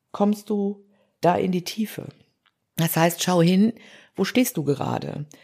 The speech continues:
Also ich mache das zum Beispiel, dass ich mir anschaue, wie waren meine Umsätze, wie waren meine Ausgaben, wie wird mein Gewinn aussehen.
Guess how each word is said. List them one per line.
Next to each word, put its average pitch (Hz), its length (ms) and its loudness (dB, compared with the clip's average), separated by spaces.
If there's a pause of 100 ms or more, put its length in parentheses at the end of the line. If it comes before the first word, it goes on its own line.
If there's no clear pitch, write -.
(320)
Also 165 160 2
ich - 200 -2
mache 262 160 2
das 226 180 0
zum 208 140 4
Beispiel, 190 520 2
dass 151 280 -4
ich - 520 -6 (120)
mir 156 220 2
anschaue, 156 540 2
wie 147 140 0
waren 135 180 0
meine 127 200 0
Umsätze, 190 800 0 (380)
wie 214 120 -4
waren 208 200 6
meine 160 260 4
Ausgaben, 175 920 0 (300)
wie 185 160 0
wird 185 180 2
mein 160 180 4
Gewinn 170 340 4
aussehen. 180 800 2